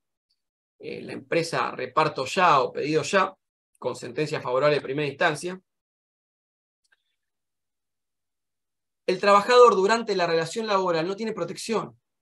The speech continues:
no tiene R T, no tiene aporte. Sí va a tener la protección, Dios mediante, con una justicia deficiente,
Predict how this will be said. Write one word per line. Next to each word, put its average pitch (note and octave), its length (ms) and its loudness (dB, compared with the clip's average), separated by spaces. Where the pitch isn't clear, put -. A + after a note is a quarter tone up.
no C#3+ 160 -8
tiene F#3 240 -2
R D3+ 220 0
T, F#3+ 260 4
no D3 140 -2
tiene D#3+ 180 -4
aporte. D3+ 680 0
Sí D4 280 -2
va C#4 100 8
a - 40 0
tener G#3+ 160 2
la G#3 120 6
protección, A#3 840 2
Dios F3 260 4
mediante, F3 480 2
con B2+ 80 -4
una D3 120 -2
justicia C#3+ 440 -4
deficiente, G3 800 2